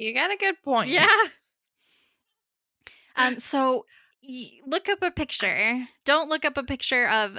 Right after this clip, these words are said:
Speaker 2: the Tsavo lions, but look up a, okay, so they're not your typical lion. They don't have
Speaker 1: Okay.
Speaker 2: manes.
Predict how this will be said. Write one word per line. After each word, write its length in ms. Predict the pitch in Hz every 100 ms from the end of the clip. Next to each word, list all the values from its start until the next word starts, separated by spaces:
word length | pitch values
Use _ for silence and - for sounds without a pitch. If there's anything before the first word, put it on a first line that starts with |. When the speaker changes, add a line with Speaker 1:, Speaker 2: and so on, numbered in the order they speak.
| -
Speaker 2:
the 360 | 202 208 220 -
Tsavo 360 | 220 226 226
lions, 360 | 220 220 226 226
but 140 | 196
look 160 | 220 233
up 80 | 220
a, 200 | - -
okay, 280 | 254 214 190
so 300 | - 240 233 - - - _
they're 280 | 247 302 294
not 640 | 302 339 339 - - - _ _ _ _ _ _ _ _
your 200 | 254 254
typical 580 | 247 - 240 226 202 180
lion. 580 | 175 165 123 - - 208 - _
They 200 | 226 220
don't 360 | 214 233 226 220
have 640 | - 220 190 180 202 - - _
Speaker 1:
Okay. 220 | 170 170
Speaker 2:
manes. 720 | 196 190 165 95 - - -